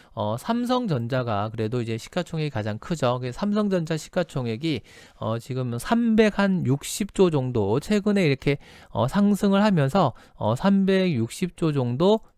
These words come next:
요렇게 지금 올라왔습니다. 어, 그래서 지금, 어, 애플의 시가총액이 천오백구십팔 조, 그다음에 알파벳이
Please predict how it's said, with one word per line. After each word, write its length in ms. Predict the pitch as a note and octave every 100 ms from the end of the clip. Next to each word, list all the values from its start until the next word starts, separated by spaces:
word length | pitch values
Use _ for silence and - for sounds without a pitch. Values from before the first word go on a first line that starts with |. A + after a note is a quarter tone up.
| -
요렇게 800 | A2+ B2+ - G2+ G2+ B2+ F3 G3
지금 180 | B2+ A2+
올라왔습니다. 880 | F3 F#3+ A2+ - B2 A2 C3 A#2+ - - - -
어, 180 | A#2 C#3+
그래서 200 | F#3+ F3+
지금, 560 | - D#3+ E3+ F#3 F3
어, 160 | D3+ D#3
애플의 600 | D#3 F#3 - G#3+ G3+ F#3+
시가총액이 960 | - G3 F#3 F3+ E3 D3+ E3 F3+ G3+ - _ _
천오백구십팔 1000 | - A#3+ A#3 A3+ G3 - B2+ B2+ - E3
조, 520 | - A#2+ F#2 A2 E3 G3
그다음에 240 | B2 A2
알파벳이 800 | - G2+ - C#3 B2 A2+ C3+ G3